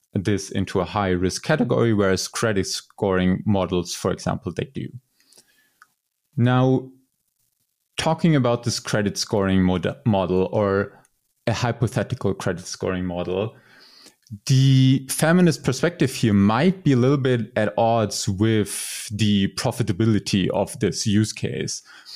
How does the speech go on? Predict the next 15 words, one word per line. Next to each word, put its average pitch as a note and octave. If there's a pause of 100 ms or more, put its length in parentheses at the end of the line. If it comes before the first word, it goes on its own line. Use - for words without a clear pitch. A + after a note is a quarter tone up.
(200)
in A#2+
the A2+
sense - (240)
of G#2 (540)
a G#2+
credit D3+
scoring B2+
model A#2+
might A2+
take B2
into A#2
consideration, G2
of -
course, G2
the F#2